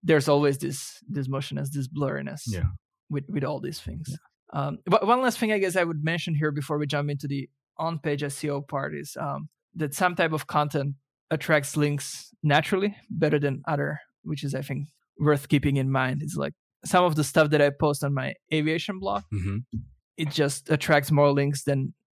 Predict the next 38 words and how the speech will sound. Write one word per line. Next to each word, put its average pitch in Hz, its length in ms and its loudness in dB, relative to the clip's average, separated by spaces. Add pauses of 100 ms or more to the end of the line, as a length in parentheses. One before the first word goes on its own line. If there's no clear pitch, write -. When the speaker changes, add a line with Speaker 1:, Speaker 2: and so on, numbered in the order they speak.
Speaker 1:
than 147 320 2
pages 143 300 4
on 143 100 2
my 131 140 2
other 151 200 4
blogs 175 240 2
Speaker 2:
Like - 440 0
Speaker 1:
because 143 560 -2 (200)
Speaker 2:
Oh, 110 180 4
go 110 80 8
ahead. 135 260 6 (380)
Speaker 1:
be-, 180 140 4
because 170 280 6
it's 165 140 4
an 147 140 2
original 147 380 6
content, 143 400 0
right? 139 200 -2
Like 143 180 -8 (320)
if, 151 160 0
if 160 140 0
I, 147 120 2 (400)
a-, 165 140 -4
again, 156 300 6
like, 151 160 6
for - 120 4
example, 156 300 6
a 143 40 2
couple 160 200 4
of 156 40 8
years 156 320 4
ago, 147 240 8
I 143 80 8
managed 147 340 4
to 151 60 0
fly 139 240 4
with, 143 240 -4
um, 147 260 -4